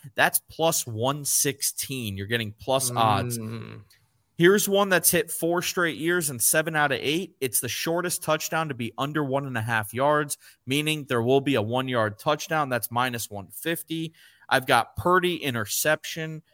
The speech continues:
Speaker 1: minus one thirty-nine. I've got Purdy over three and a half rushing attempts. This is one of my best bets. I think he knows what he did well in the second half of last game. I think he runs the ball more than three times.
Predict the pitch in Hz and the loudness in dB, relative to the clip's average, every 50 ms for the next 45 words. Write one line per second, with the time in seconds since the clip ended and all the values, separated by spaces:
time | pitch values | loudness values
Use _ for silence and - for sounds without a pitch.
0 | _ _ _ _ 123 123 127 127 123 123 110 - - 120 123 123 120 110 - 117 | _ _ _ _ 2 2 2 2 0 -2 -4 -6 -4 -4 -4 -4 -4 -4 -4 -4
1 | 110 104 95 98 101 113 143 147 147 147 143 147 147 - _ _ _ _ _ _ | -4 -2 -4 -6 -4 -2 0 0 0 0 -2 -4 -6 -10 _ _ _ _ _ _
2 | - - 123 131 131 131 - 135 127 - - _ - - - 180 185 180 185 185 | -6 2 2 2 2 4 4 2 2 2 0 _ -6 -4 0 0 0 0 0 -4
3 | - - - 143 147 160 160 147 170 170 156 165 - - 147 143 147 156 160 156 | -6 -4 0 2 2 2 2 0 -4 -4 -4 -6 -10 -8 -8 -6 -6 -4 -4 -4
4 | 135 120 127 127 127 135 127 - - 110 107 120 117 - - 160 160 156 160 - | -4 -4 -2 -2 -2 -2 -4 -6 -6 -4 -2 -2 -2 -4 -6 -8 -10 -12 -12 -4
5 | - 190 185 196 190 - - - - - - _ - 131 - - 156 139 143 139 | -2 0 0 0 -2 -6 -8 -8 -10 -16 -20 _ -6 -2 0 0 0 0 0 -2
6 | 139 131 120 113 107 104 104 - 117 123 131 - - - - 117 123 143 - - | -2 0 2 0 0 0 0 2 2 4 4 2 0 0 0 0 0 0 0 -2
7 | - 107 104 - 127 117 - - 127 120 117 117 107 - - - _ _ - 110 | -4 -6 -6 -8 -10 -12 -10 -10 -8 -8 -6 -8 -10 -12 -16 -20 _ _ -4 0
8 | 120 131 143 151 135 123 131 135 131 135 143 135 123 - 139 131 113 104 107 113 | 2 4 4 4 2 0 0 -2 0 0 -4 -6 -4 -4 -4 -4 -4 -2 0 2
9 | 120 131 135 143 135 - - 120 107 104 - - 131 127 - 131 123 127 127 120 | 4 4 4 2 -2 -4 -6 -10 -6 -6 -4 -2 -4 -4 -6 -8 -4 -2 -2 -2
10 | - 107 101 107 110 113 120 - - 131 131 127 - - 110 - 135 123 - 120 | -2 -4 -2 0 0 0 0 -2 -6 -8 -10 -8 -8 -10 -10 -8 -12 -10 -10 -10
11 | 107 110 113 113 123 123 117 - 117 107 117 113 117 120 120 113 107 104 107 120 | -8 -6 -6 -6 -6 -6 -8 -8 -6 -2 2 2 4 4 2 0 -2 -4 -2 -2
12 | 120 120 120 110 107 - 113 113 113 113 104 - 127 123 127 135 139 147 147 - | -2 -4 -6 -10 -12 -10 -8 -8 -8 -8 -8 -6 -2 0 0 0 -2 -4 -6 -8